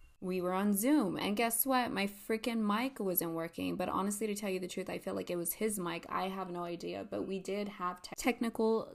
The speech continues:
difficulties, which is something that happens during Mercury retrograde. Another thing that just happened to me recently was I was recording audio. I was already thirty-five minutes in, in a live reading,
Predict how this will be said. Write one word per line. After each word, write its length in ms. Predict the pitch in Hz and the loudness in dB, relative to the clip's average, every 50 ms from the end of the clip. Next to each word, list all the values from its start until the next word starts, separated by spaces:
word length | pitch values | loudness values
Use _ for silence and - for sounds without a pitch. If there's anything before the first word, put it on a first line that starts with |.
| 208 202 | -10 -4
difficulties, 1120 | - - 208 202 202 202 202 - - 190 180 - - 170 165 160 160 - - 208 - - - - _ _ _ _ _ _ - | 2 2 2 2 2 -2 -4 -2 -4 -4 -2 -2 -2 -2 0 -2 -2 -4 -4 -2 -2 -2 -2 -4 _ _ _ _ _ _ 0
which 300 | 190 185 180 175 - 196 | 4 4 4 4 4 0
is 160 | 175 175 - | 0 0 0
something 880 | - - - - 208 202 - - 196 196 190 185 185 - - 101 - - - - - _ _ _ - | 0 0 0 0 -4 -4 -4 -2 -4 -4 -2 -2 -2 -2 -2 -2 -4 -6 -14 -20 -20 _ _ _ -14
that 240 | - 175 175 - - | -4 -4 -2 -2 -2
happens 520 | - - 180 175 170 - 170 170 170 165 - | -2 0 0 0 0 0 -2 -2 -2 -2 -2
during 240 | - 160 160 160 | -2 -2 -2 -2
Mercury 320 | 160 151 151 151 170 160 156 | -2 -4 -6 -4 -4 -4 -2
retrograde. 640 | 151 147 151 - - 147 - - 98 - - - - - - _ _ _ - | -2 -4 -6 -6 -8 -10 -8 -6 -6 -6 -8 -10 -12 -16 -20 _ _ _ 0
Another 400 | 220 214 247 262 262 285 269 254 | 2 4 6 8 8 8 6 6
thing 220 | - 220 185 175 | 4 4 4 4
that 140 | 175 165 - | 2 2 2
just 220 | - 165 165 - | 0 0 0 0
happened 340 | - 180 170 - - 170 165 | 0 0 -2 0 -2 -2 -2
to 120 | - - | -2 -2
me 160 | 165 165 - - | -2 -2 -2 -2
recently 760 | - 160 160 - - - - - - - - - - - - - - | 0 0 0 0 0 -2 -2 -2 -2 -2 -2 -2 -2 -4 -6 -6 -4
was 500 | 196 190 190 185 185 185 180 180 180 - - | 0 4 4 6 6 6 6 4 4 2 0
I 80 | 185 180 | 0 0
was 180 | 180 180 - | 0 0 -2
recording 600 | 170 165 - - - - 220 240 254 262 262 - - | -2 -4 -4 -6 -6 -6 -2 0 2 2 2 2 4
audio. 600 | - 185 185 196 190 180 175 160 160 160 165 165 - - | 4 4 4 4 4 2 2 2 2 2 0 0 -2 -2
I 80 | 165 | -2
was 180 | 170 165 165 - | -2 -2 -2 -2
already 400 | 160 165 165 170 165 165 - - - | -2 -2 -2 -2 -4 -4 -4 -6 -4
thirty-five 580 | - 175 180 208 233 226 - 220 208 202 208 202 | -2 -2 0 0 -2 0 0 0 0 0 0 0
minutes 340 | 170 170 175 175 - - - | 2 2 2 2 0 -2 -2
in, 340 | - 165 165 165 165 175 180 - | 0 0 0 0 0 -2 -4 -4
in 120 | 180 175 | -2 -2
a 80 | 165 160 | -2 -2
live 360 | 147 143 147 - 196 - - | -2 -2 -4 -4 -6 -4 0
reading, 600 | 254 277 269 233 220 196 185 180 180 175 196 | 2 2 4 4 4 2 2 2 0 0 -2